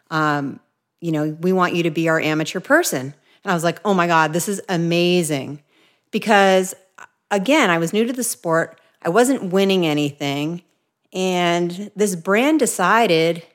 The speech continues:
that I was worthy of representing them. So I sat, I took a step back and I said, "Wow, this is really cool." It was also super motivating for me.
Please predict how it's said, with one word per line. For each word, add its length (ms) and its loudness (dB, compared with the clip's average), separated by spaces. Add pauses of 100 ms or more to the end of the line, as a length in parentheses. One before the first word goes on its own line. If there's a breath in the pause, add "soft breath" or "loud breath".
(280)
that 520 2 (440 soft breath)
I 160 4
was 200 2
worthy 580 4
of 100 -4
representing 540 0
them. 240 -6 (1000)
So 500 4 (340)
I 80 -2
sat, 320 0
I 60 -4
took 200 -4
a 40 -2
step 240 -2
back 240 2
and 100 -2
I 60 0
said, 220 -4
"Wow, 400 4 (800)
this 180 0
is 140 0
really 260 0
cool." 260 2
It 40 0
was 180 -4
also 320 2
super 320 -4
motivating 640 -2
for 220 -6
me. 420 -2